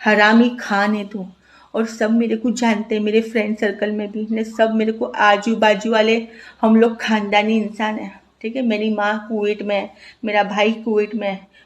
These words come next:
मेरे सारे रिश्तेदार वाले मेरे को पहचानते कि मैं कैसी हूँ। हम लोग कभी लालच नहीं करेंगे,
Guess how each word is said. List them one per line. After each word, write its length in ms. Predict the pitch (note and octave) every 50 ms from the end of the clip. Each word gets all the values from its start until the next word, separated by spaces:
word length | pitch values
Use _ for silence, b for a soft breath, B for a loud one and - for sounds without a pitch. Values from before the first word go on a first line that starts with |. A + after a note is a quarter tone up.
| _ -
मेरे 180 | G#3+ G#3+ G#3+ A3
सारे 380 | A3 - A#3+ G#3+ G#3+ G#3+ A#3
रिश्तेदार 540 | A#3 A3 A3 - - A3+ G#3 G3 G#3+ G#3+ G#3+
वाले 200 | G#3+ G#3+ G#3+ A3
मेरे 180 | A3+ A3 A3 A3
को 100 | A3 A3+
पहचानते 540 | - A#3 A3+ - - A3 G#3 G#3+ G#3+ A3
कि 120 | A3 - A3+
मैं 200 | A3 A3+ A3+ A3+
कैसी 380 | - A#3 G#3 G#3 G#3+ - A#3+
हूँ। 100 | A3 A3
हम 140 | A3+ A3+ A3
लोग 240 | A3 A3 A#3 A3+ -
कभी 180 | A3+ G3 G#3+ A#3
लालच 440 | A3+ A#3 A3 G#3 G#3+ A3 A3 -
नहीं 120 | B3 A3+ A3
करेंगे, 440 | - - A3 G#3+ G#3 G3+ G3+ G3+